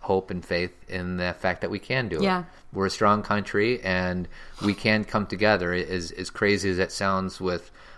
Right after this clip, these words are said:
Speaker 1: all the divisiveness that happens, this is possible, and we just have to believe that it is.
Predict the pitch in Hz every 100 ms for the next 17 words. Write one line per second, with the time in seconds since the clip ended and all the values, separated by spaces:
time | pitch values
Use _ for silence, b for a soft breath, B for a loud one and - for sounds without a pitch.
0 | - 104 104 92 92 104 104 95 90 87
1 | - 110 - 82 85 - 92 - 104 113
2 | 104 107 98 - 95 - 71 73 90 95
3 | 90 98 - 85 87 95 95 95 92 101
4 | 101 101